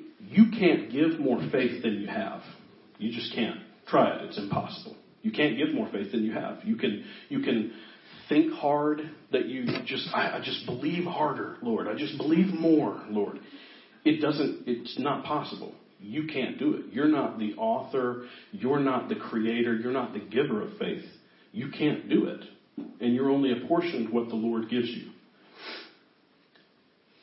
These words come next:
In order to put more, in order to put more things into a vessel, you have to increase the size of the vessel. You have to shape and mold the vessel.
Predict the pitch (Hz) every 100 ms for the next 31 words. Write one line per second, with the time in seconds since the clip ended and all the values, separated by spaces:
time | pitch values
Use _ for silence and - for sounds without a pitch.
0 | _ 139 139 151 151 - - 151 - 120
1 | 123 139 151 151 151 - - - _ -
2 | - _ _ _ _ _ _ _ _ _
3 | - - - - - _ _ _ _ -
4 | - 131 160 135 - 104 101 110 120 139
5 | 139 143 131 117 117 113 107 110 101 107
6 | - 107 95 - - - - 117 120 113
7 | 120 107 - 117 - - - 104 101 104
8 | - 104 104 101 - - - _ _ _
9 | _ 120 117 117 - - 135 117 92 95
10 | 107 104 104 104 - 226 - -